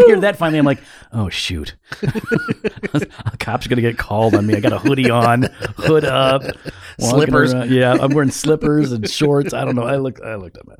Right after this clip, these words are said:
Speaker 1: But anyways, man, yeah, I got to hang out and,
Speaker 2: Mm-hmm.
Speaker 1: uh, yeah, it was nice. It was a good time.
Speaker 2: Good, good, yeah.
Speaker 1: Thanks for having me.
Speaker 2: I'm glad you're able to make it. That
Speaker 1: Mm-hmm.
Speaker 2: made me happy. Yeah.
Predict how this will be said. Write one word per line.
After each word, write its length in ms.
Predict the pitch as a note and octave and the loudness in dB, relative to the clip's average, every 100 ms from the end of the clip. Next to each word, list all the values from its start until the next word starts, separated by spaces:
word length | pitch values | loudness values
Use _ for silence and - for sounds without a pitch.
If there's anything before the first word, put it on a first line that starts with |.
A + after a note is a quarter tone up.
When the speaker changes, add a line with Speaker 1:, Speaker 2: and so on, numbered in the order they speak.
| - - - - | -18 -16 -14 -10
Speaker 1:
But 120 | - G#3 | -2 2
anyways, 340 | G#3+ D#3 B2+ | 4 2 2
man, 160 | C#3+ F#3 | 0 0
yeah, 120 | A#3+ | 0
I 20 | |
got 140 | C3 | -2
to 60 | A#2+ | -4
hang 240 | A#2 B2+ | -4 -2
out 340 | B2+ C3 D#3+ D3 | -2 -2 -4 -6
and, 320 | - F3+ E3 | -2 0 0
Speaker 2:
Mm-hmm. 80 | G3+ G#2+ G#2 G2 F#2+ | 0 -2 -2 -4 -6
Speaker 1:
uh, 20 | A2 | -8
yeah, 100 | A#3+ | -8
it 40 | |
was 120 | A3+ | -8
nice. 200 | E3 F#3+ - | -8 -10 -10
It 40 | |
was 100 | A#2 | -12
a 20 | |
good 100 | C3+ | -10
time. 220 | C3+ C#3+ G#2+ - - | -6 -6 -6 -14 -16
Speaker 2:
Good, 380 | F#3+ D4 G2+ G2 - - | -8 -4 -4 -8 -12 -14
good, 240 | F#3 C#3+ | -12 -10
yeah. 220 | E3 E3+ A2+ | -10 -10 -8
Speaker 1:
Thanks 220 | - C#3+ C#3+ | -2 -2 0
for 60 | |
having 260 | C#3+ B2+ B2+ | -2 0 0
me. 220 | C3 A2+ _ _ _ - - - - | -2 -6 _ _ _ -20 -20 -18 -12
Speaker 2:
I'm 120 | A#2+ | -6
glad 280 | - B2+ D3 | 0 0 2
you're 100 | D3+ | 2
able 120 | D3+ | 2
to 40 | |
make 200 | D3 - | 0 -2
it. 80 | - | -4
That 60 | A#2+ | -4
Speaker 1:
Mm-hmm. 260 | G2 A2 A#2 | -4 -2 -2
Speaker 2:
made 160 | C3 | -2
me 100 | C#3+ | -4
happy. 300 | D#3 A#3 G3 A2 - - | -8 -8 -8 -10 -12 -12
Yeah. 240 | F3 C#4+ | -6 -4